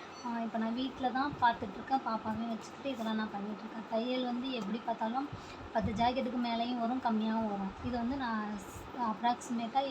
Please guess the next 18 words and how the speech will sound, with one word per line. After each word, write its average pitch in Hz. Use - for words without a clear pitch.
ரெண்டாயிரம் 226
ரூபா 220
தான் 240
எனக்கு 220
கிடைக்கும் 220
அப்படின்னு 208
வச்சுருக்கேன். 208
ஆரி 262
ஒர்க்கு 233
ரெண்டு 233
ப்ளவுஸ் 226
போட்டாலும் 226
நான் 240
ரெண்டாயிரம் 214
ரூபாய்க்கு 220
செஞ்சு 214
கொடுத்துருவேன். 226
சில 233